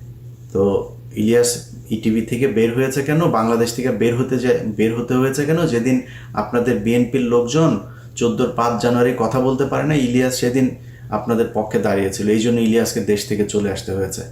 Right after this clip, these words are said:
এত বালের মোহ নাই যে আমেরিকা, ইউরোপে যায় তারপর থাকতে হবে। ইলিয়াস সারা জীবন থাকবেও না, এটা আজকে বলে রাখলাম। আমার এই ভিডিওটুকু কাটে রাখেন যে ইলিয়াস ইউরোপ, আমেরিকার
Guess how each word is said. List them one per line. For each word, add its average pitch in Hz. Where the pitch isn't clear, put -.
এত 127
বালের 139
মোহ 127
নাই 127
যে 113
আমেরিকা, 117
ইউরোপে 117
যায় 110
তারপর 107
থাকতে -
হবে। 107
ইলিয়াস 117
সারা 107
জীবন 101
থাকবেও 101
না, 98
এটা 95
আজকে 107
বলে 117
রাখলাম। 123
আমার 104
এই 104
ভিডিওটুকু 117
কাটে 131
রাখেন 104
যে 101
ইলিয়াস 117
ইউরোপ, 117
আমেরিকার 110